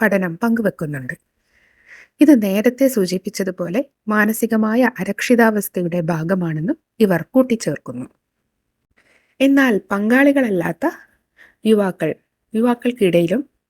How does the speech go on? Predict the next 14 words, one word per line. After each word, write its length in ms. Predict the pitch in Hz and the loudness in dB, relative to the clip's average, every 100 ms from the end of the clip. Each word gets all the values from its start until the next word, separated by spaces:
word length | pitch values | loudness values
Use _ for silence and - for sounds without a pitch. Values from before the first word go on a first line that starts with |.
| _ _ _ _ _ | _ _ _ _ _
ഇത്തരം 380 | 247 254 254 254 226 | -4 0 2 2 0
പോൺ 200 | 190 185 214 | -4 -4 -2
വീഡിയോസ് 380 | 202 175 233 247 - - | -2 -2 -6 -8 -14 -6
ഹരമായി 480 | 220 254 247 196 180 | 2 4 4 2 -2
മാറുന്ന 340 | 170 147 160 302 | -4 -4 -4 -2
കാലഘട്ടമാണ്. 720 | 247 208 175 175 - 165 147 - _ _ _ _ - - - _ _ | 0 -2 -2 -4 -4 -6 -6 -8 _ _ _ _ -20 -20 -20 _ _
ഇത്തരത്തിലുള്ള 720 | 277 - 320 311 311 277 226 214 180 | -4 2 2 2 2 2 2 0 -6
അഡിക്ഷൻ 400 | 190 - 190 170 165 - | -6 -6 -4 -6 -8 -8
ഇവരെ, 240 | 208 180 160 _ _ - | -4 -2 -4 _ _ -4
ഇവരുടെ 360 | 240 240 202 220 185 | 2 2 2 -2 -4
ഭാവി 280 | 202 220 277 233 | -2 0 0 0
ജീവിതത്തെ 460 | 180 165 151 160 - _ _ _ _ _ _ _ _ _ _ | -2 -4 -8 -10 -12 _ _ _ _ _ _ _ _ _ _
സാരമായി 640 | - 202 196 240 233 247 277 196 | -4 0 2 2 0 2 2 0
ബാധിക്കുക 380 | 165 175 180 | -4 -6 -6